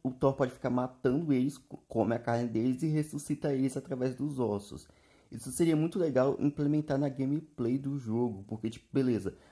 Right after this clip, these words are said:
a gente tá lá lutando, a gente mata os bodes do Thor, beleza. Depois que a gente matou os dois bodes, tipo, durante a, a, a gameplay lá, durante a luta, o Thor ia fazer um ataque que a gente ia voar longe, a gente não ia tomar dano, seria só pra empurrar mesmo,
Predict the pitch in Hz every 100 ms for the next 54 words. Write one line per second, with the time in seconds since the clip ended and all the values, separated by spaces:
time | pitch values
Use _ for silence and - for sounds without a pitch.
0 | - 110 113 - 117 113 117 131 - 113
1 | 131 139 - 147 127 107 120 - 135 135
2 | 107 92 92 - 120 123 90 80 92 101
3 | 117 107 90 - - _ - 127 143 170
4 | - 185 170 160 156 143 123 113 170 147
5 | 101 101 127 101 90 - - 113 101 -
6 | - _ - 113 110 123 127 - - 101
7 | 98 95 82 - - 104 101 101 - 98
8 | 95 90 95 95 - 98 87 95 107 139
9 | 101 - - - - 120 117 120 120 110
10 | 123 123 - 98 98 - 123 107 101 104
11 | 104 107 113 113 92 101 131 135 113 101
12 | 98 98 98 95 95 95 120 - 101 -
13 | - 98 - 98 92 95 98 151